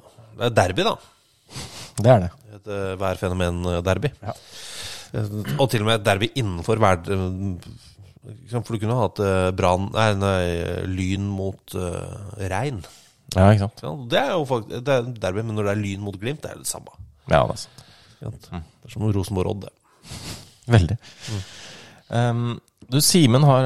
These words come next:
Speaker 2: et, eh, interessant, eh, en interessant mail her.
Speaker 1: <laughs> Ok. Ja, det er koselig. Jeg
Speaker 2: Ja.
Speaker 1: liker de.
Speaker 2: Eh, han skriver, «Hei.
Speaker 1: Hei.
Speaker 2: Eh, Mark Schwarzer, sønnen Ju-, Julian, har nylig blitt kalt opp til det filippinske landslaget for å erstatte dansk-filippinske Kevin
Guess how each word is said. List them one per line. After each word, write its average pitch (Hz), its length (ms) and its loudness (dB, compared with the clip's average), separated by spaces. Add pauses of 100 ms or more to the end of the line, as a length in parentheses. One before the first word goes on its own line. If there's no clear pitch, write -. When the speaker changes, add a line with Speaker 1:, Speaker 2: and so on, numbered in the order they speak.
(160)
Speaker 2:
et, - 280 -6
eh, 113 580 2
interessant, - 760 0
eh, 78 540 0
en 101 120 0
interessant 92 480 0
mail 76 180 -4
her. 78 460 -6 (200)
Speaker 1:
<laughs> - 180 -8
Ok. - 400 -4 (520)
Ja, 175 80 0
det 254 120 2
er - 20 -6
koselig. 185 320 4
Jeg 240 100 6
Speaker 2:
Ja. 226 60 4
Speaker 1:
liker 202 180 -2
de. 220 60 -2 (600)
Speaker 2:
Eh, 131 200 10
han 139 120 8
skriver, - 180 2
«Hei. 135 140 4 (260)
Speaker 1:
Hei. - 220 0
Speaker 2:
Eh, 135 60 2
Mark 135 240 4
Schwarzer, - 460 0
sønnen 107 480 6
Ju-, 101 220 4 (240)
Julian, 113 400 10
har - 300 2
nylig 104 320 6
blitt 95 160 2
kalt 92 180 6
opp 87 160 -2
til 107 100 6
det 104 80 4
filippinske 131 460 0
landslaget 85 480 6
for - 80 0
å - 100 4
erstatte - 460 2
dansk-filippinske 82 1200 2
Kevin 87 400 2